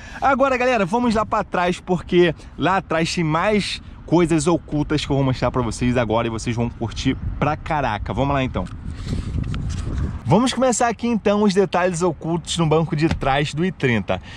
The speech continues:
E muita gente olha essa parte aqui do i trinta e fala: "Poxa, cara, ele não tem saída de ar traseira pra galera que vai aqui atrás." De fato, aqui não tem, aqui é claro que não tem. Mas tem um lugar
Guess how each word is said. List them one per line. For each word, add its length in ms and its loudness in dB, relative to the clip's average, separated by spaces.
E 60 6
muita 420 6
gente 340 2
olha 240 4
essa 220 0
parte 380 -2
aqui 160 -4
do 80 -2
i 80 0
trinta 320 -2
e 20 2
fala: 400 0
"Poxa, 400 4
cara, 220 0
ele 120 2
não 180 2
tem 280 0
saída 360 0
de 140 0
ar 200 0
traseira 500 2
pra 140 0
galera 300 2
que 120 -6
vai 160 2
aqui 120 -4
atrás." 560 0
De 140 4
fato, 600 0
aqui 460 0
não 120 2
tem, 380 2
aqui 260 -2
é 100 2
claro 360 0
que 100 -6
não 140 -4
tem. 260 0
Mas 720 2
tem 120 0
um 120 2
lugar 420 2